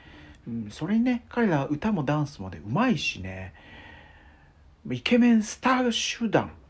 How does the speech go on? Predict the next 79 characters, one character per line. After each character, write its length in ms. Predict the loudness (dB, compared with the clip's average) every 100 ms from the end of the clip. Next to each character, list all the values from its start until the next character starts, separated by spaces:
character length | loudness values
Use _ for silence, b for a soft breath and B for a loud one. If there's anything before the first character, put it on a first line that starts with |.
| -14
で 100 | -8
あ 60 | -8
っ 40 |
て 180 | -8 -8
ね、 120 | -6
本 260 | -6 -4 -2
当 120 | -2
に 160 | -4 -6
解 220 | -4 -4
散 220 | -2 -4
が 120 | -4
ね、 220 | -4 -6 -8 -8
惜 60 |
し 100 | -6
ま 100 | -4
れ 80 | -4
て 120 | -4
い 80 | -4
る 240 | -4 -6 -8 B B B 0
日 80 |
本 200 | 4 4
一、 280 | 2 -2 -14 -16 -6
い 40 |
や 100 | -4
ね、 220 | -2 -4 -10 _
も 80 | -18
う 20 |
世 180 | -10 -6
界 200 | -2 0
一 200 | -2 -4
の 80 | -4
ア 80 | -4
イ 60 |
ド 100 | -4
ル 80 | -6
だ 100 | -8
か 140 | -10
ら 100 | -12
ね、 220 | -10 -12 -12 B B B B
こ 120 | 0
う 60 | 0
や 60 |
っ 20 |
て 440 | 0 2 4 4 0 B B
匿 280 | -10 -6 -4
名 180 | -4 0
の 260 | 0 0 -4 -8
エ 100 | -6
ス 140 | -2
エ 80 | -2
ヌ 80 | -2
エ 80 | -4
ス 160 | -8
で 100 | -6
ね、 320 | -2 -2 -4 -14 -10
ま 80 | -4
あ、 20 |
無 120 | -2
責 300 | 0 -2 -2
任 180 | -4 -6
に 80 | -10
叩 320 | -10 -8 -8
く 60 |
こ 120 | -8 -8
と 120 | -6
は 120 | -4
ね、 240 | -4 -4 -6 B B B -8
も 60 |
う 20 |
や 100 | -4 -4
め 120 | -2
て 140 | 0
ね、 220 | 0 0 -4 -12 -8
欲 100 | -8
し 160 | -4
い 20 | -2
な 100 | -4
っ 40 |
て、 240 | -4 -10